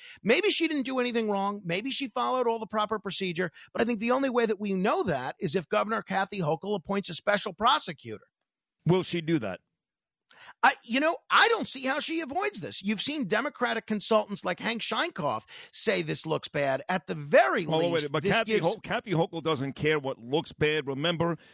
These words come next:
Speaker 2: she finally agreed to do just one debate with Lee Zeldin, like, seconds before the election. She continues to spit in the face of New Yorkers worried about <laughs> crime and safety. Kathy Hochul is not concerned about what looks bad as long as her,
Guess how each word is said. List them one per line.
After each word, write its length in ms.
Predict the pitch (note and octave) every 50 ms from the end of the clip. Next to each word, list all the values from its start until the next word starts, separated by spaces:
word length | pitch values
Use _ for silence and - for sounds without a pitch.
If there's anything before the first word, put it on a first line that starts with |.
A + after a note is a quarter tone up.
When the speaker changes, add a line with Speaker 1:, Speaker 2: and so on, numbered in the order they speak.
| _
Speaker 2:
she 160 | _ - E3+ E3
finally 320 | - - F#3+ G3+ A3 G#3
agreed 200 | D3+ D#3+ F3+ F3
to 80 | D3 D#3
do 140 | C#3+ E3
just 260 | C#3+ C3 D3+ C#3+ - -
one 400 | A#2 A2 A#2 D3+ E3 F#3 G3+ F#3+
debate 400 | E3 C3+ A2+ E3 E3 E3 E3+ D3
with 180 | C3+ C3+ -
Lee 280 | C3 D3 D#3 E3+ E3+ D#3+
Zeldin, 680 | B2 - - F3 E3+ E3 E3 D3+ E3 E3 D#3+ E3 D3+ - - - - - _
like, 160 | C#3+ C#3+ B2+
seconds 460 | - - - G3+ F3 - G#3 G3 D#3+
before 400 | A2 E3+ D#3+ - - F3 F3 E3+
the 120 | D#3 C3 D#3+
election. 720 | D#3 D3+ C#3+ D3 D3 D3 - - E3 D#3 D3 D3 D3 - - - - _
She 140 | - D3+ D#3+
continues 680 | - - E3+ D3+ B2+ - - G#3+ A3+ A3 G#3 G3 E3
to 140 | - - D3+
spit 360 | A#2+ - - - - G#3 G3
in 80 | E3 D#3+
the 80 | D3+
face 400 | - - - F#3+ F3+ F3 D3+ -
of 120 | F3 D3+ C3
New 100 | D3 D3+
Yorkers 540 | C#3 C3 D#3 E3 D#3+ - - D#3+ D#3+ C#3 A2+
worried 200 | C#3+ D#3 D#3+ D#3+
about 240 | D3+ D#3+ D#3+ -
<laughs> 0 |
crime 400 | _ - - G#3+ G3 - A#3+ G#3+
and 100 | E3 C3+
safety. 480 | - - G3 E3 E3 - - - D3+ A#2+ - - - - -
Kathy 340 | - - G#3+ C4+ C4+ - G#3
Hochul 440 | D#3+ C#3 F3 G#3+ F#3+ - F3+ E3+ D#3
is 100 | D3+ A2+
not 220 | C3+ D#3+ D#3 D#3 -
concerned 480 | - C#3+ C3 - - - F#3+ F#3+ F3+
about 220 | D3+ - C#3+ C#3+ C3+
what 180 | D3 D3+ -
looks 280 | B2 C3 E3+ A3 - -
bad 280 | - E3 D#3 D3+ D3+ C#3+
as 120 | C#3+ -
long 200 | D#3 D#3+ E3+ E3 D#3+
as 100 | C#3+ B2+
her, 240 | D#3 D3+ D3 C#3